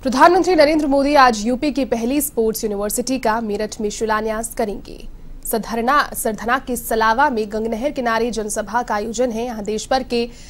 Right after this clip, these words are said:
पच्चीस हजार खिलाड़ियों समेत कार्यक्रम में एक लाख लोगों के शामिल होने का दावा किया जा रहा है। यूपी सरकार के अलावा भाजपा संगठन ने भी भीड़ जुटाने की पूरी ताकत लगा रखी है। कार्यक्रम में मुख्यमंत्री योगी आदित्यनाथ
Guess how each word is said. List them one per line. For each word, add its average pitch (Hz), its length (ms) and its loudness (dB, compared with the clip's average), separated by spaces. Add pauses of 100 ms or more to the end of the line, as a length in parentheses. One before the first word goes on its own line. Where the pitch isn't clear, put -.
(200)
पच्चीस 311 380 4
हजार 277 300 8
खिलाड़ियों 254 480 2
समेत 247 400 0
कार्यक्रम 214 420 0
में 226 120 -2
एक 220 160 -8
लाख 233 300 0
लोगों 214 260 -4
के 226 140 -8
शामिल 247 400 -2
होने 247 220 -2
का 214 140 -4
दावा 190 320 -4
किया 214 280 -4
जा 196 180 -4
रहा 190 240 -4
है। 202 220 -6
यूपी 202 300 -8
सरकार 220 480 0
के - 100 -4
अलावा 208 420 -2 (520)
भाजपा 277 600 6
संगठन 254 540 0
ने 233 240 0
भी 226 300 -4
भीड़ 214 260 -4
जुटाने 220 400 -2
की 247 140 -6
पूरी 302 320 -2
ताकत 262 480 2
लगा 214 240 -2
रखी 196 320 -12
है। 175 280 -12 (320)
कार्यक्रम 277 420 6
में 311 80 0
मुख्यमंत्री 285 540 0
योगी 269 180 0
आदित्यनाथ 247 580 4